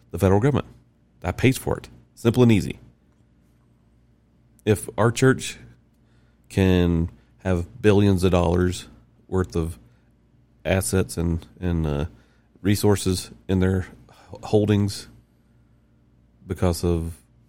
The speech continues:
people, uh, not, literally not every member of the church pays a full tithing, and that's only ten percent.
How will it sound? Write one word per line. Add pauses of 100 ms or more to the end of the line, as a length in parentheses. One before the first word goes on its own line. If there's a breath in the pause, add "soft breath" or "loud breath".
people,
uh,
not, (240 loud breath)
literally
not
every
member
of
the
church
pays
a
full
tithing, (720)
and
that's
only
ten
percent.